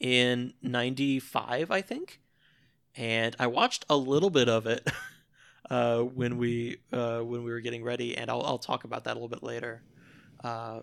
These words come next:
but yeah, this, in the, in the history of, like, queer T V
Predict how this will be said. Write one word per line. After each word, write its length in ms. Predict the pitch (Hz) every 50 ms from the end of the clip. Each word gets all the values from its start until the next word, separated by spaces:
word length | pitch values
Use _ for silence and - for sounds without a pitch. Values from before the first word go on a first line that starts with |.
| - - -
but 120 | 135 120
yeah, 360 | 120 131 151 185 202 196 143 120 _ _ _ _ _ _ _ _ _ _ _ _ _ _ - - - - - -
this, 600 | 135 175 214 240 - - - - - - - - _ _ _ _ _ _ _ _ _ _ _ _ -
in 180 | 180 180 196
the, 160 | 202 196 180 - - - -
in 160 | 185 165 175
the 80 | 175 160
history 580 | - - - 190 - - - 233 233 240 233 -
of, 140 | 147 139 147
like, 260 | 135 131 - - -
queer 380 | - - - - 143 147 147 147
T 240 | - - 165 151 139
V 460 | 123 127 127 127 139 170 233 254